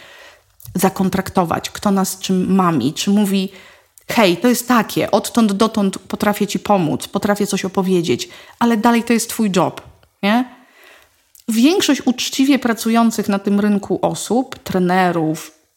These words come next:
terapeutów, psychologów, coachy, jak traktuje te roboty jakoś tak, w-, wiesz, spoko i swoich klientów, pacjentów fair, to na przykład mówią, gdzie mają limity.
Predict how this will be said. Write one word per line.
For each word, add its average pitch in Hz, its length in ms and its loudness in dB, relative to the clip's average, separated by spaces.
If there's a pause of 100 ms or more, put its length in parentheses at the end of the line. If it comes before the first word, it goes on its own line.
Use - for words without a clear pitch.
(120)
terapeutów, 175 760 -2
psychologów, 170 920 -4
coachy, 165 680 -2 (1300)
jak 202 300 2
traktuje 262 480 0
te 220 320 0 (200)
roboty 190 580 0 (560)
jakoś 180 220 -4
tak, - 200 -6
w-, - 100 -12 (260)
wiesz, - 280 -2
spoko 196 640 -2
i - 240 -4
swoich - 300 -6 (200)
klientów, 196 440 0
pacjentów 175 600 -6
fair, 185 200 -2 (480)
to - 100 -2
na 240 60 4
przykład 240 220 -4
mówią, 285 440 4
gdzie 285 160 2
mają 330 280 2
limity. 233 540 2